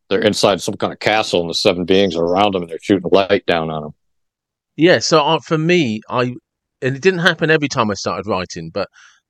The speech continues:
Speaker 2: I'd be writing about the, the, the, the story of, of reincarnation, and it was from the point of view of a guy who committed suicide. And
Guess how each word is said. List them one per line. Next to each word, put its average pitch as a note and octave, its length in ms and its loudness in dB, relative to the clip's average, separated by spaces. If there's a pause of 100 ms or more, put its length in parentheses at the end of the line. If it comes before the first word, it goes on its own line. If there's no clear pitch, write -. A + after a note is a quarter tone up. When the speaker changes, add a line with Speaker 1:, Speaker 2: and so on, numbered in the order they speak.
(120)
Speaker 2:
I'd G#2+ 160 0
be A#2+ 120 -2
writing B2 600 0
about G2+ 380 -4
the, G#2+ 120 -4
the, G2+ 260 -8
the, G2+ 200 -8
the G#2 80 -8
story G#2 600 -2
of, F2+ 260 -6
of F#2 260 -6 (180)
reincarnation, F#2 1080 -6
and F2 180 -10
it F2 60 -10
was F2+ 100 -16
from G#2+ 380 -6
the G#2 80 -12
point D3+ 240 -4
of A2 60 -12
view A#2 120 -4
of F#2+ 60 -8
a G2+ 40 -12
guy G2 220 -6
who F#2 80 -10
committed - 320 -14
suicide. A#2+ 400 -10 (640)
And F#2+ 400 -6